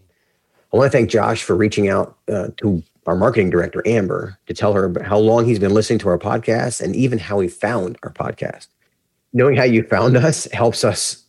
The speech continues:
with our efforts to reach more people. Knowing how you use our podcast episodes helps us to make <laughs> podcast episodes that are actually helpful to you. Thanks, Josh, for doing both.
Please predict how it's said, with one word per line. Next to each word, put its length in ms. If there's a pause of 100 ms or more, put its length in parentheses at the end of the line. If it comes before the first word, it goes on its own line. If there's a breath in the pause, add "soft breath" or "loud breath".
(100)
with 120
our 100
efforts 300
to 100
reach 240
more 140
people. 420 (960)
Knowing 260
how 120
you 120
use 300
our 140
podcast 520
episodes 540
helps 300
us 120
to 120
make 320
<laughs> 0
podcast 520
episodes 460
that 120
are 100
actually 580 (160)
helpful 300
to 100
you. 220 (640)
Thanks, 240
Josh, 380
for 240
doing 260
both. 380